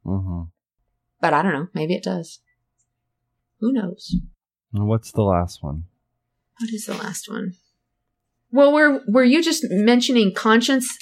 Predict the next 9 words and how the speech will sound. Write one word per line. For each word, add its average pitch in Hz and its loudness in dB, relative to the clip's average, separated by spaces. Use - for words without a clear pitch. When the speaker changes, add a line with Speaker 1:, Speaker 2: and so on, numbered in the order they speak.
Speaker 2:
You 247 4
said 190 -2
conscience 233 2
of 202 2
the 190 2
community 190 4
and 160 -2
the 160 -4
world, 160 2